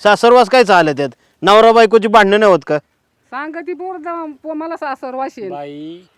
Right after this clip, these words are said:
Speaker 3: मिटून घेतीन ते, त्यांचे आपलं दोघं जण बघून घेतीन, आपल्या आपल्यात कशाला वादिवाद करते?
Speaker 2: मिटता असलं तर पोर लावीन, नाही तर पोर मी लावू शकत नाही.
Speaker 3: नाही, नाही, मिटून घेतीन ती.
Speaker 2: हा.
Speaker 3: ते त्यांचं, त्यांचं सुखात चालू दे, पण आपल्या आपल्यात कशाला वाद करते?
Speaker 2: तात्पुरता नको, तू जरा लक्ष ठेव घरात.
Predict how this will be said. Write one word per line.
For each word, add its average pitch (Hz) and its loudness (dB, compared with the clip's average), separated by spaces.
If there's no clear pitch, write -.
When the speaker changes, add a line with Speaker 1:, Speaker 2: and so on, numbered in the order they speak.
Speaker 3:
मिटून 180 -16
घेतीन 180 -12
ते, 180 -14
त्यांचे 185 -14
आपलं 180 -14
दोघं 185 -10
जण 160 -14
बघून 160 -14
घेतीन, 170 -18
आपल्या 160 -10
आपल्यात 269 -10
कशाला 190 -10
वादिवाद 131 -12
करते? 233 -18
Speaker 2:
मिटता 127 -12
असलं 254 -14
तर 285 -10
पोर 262 -14
लावीन, 254 -12
नाही 220 -20
तर 226 -18
पोर 240 -14
मी 233 -18
लावू 240 -10
शकत 202 -18
नाही. 170 -20
Speaker 3:
नाही, 131 -18
नाही, 147 -16
मिटून 165 -16
घेतीन 170 -18
ती. 143 -20
Speaker 2:
हा. 151 -20
Speaker 3:
ते 151 -20
त्यांचं, 170 -14
त्यांचं 185 -14
सुखात 185 -10
चालू 175 -14
दे, 185 -12
पण 196 -14
आपल्या 214 -8
आपल्यात 285 -10
कशाला 220 -8
वाद 170 -6
करते? 143 -18
Speaker 2:
तात्पुरता 262 -12
नको, 285 -12
तू 294 -16
जरा 285 -8
लक्ष 302 -12
ठेव 254 -12
घरात. 247 -8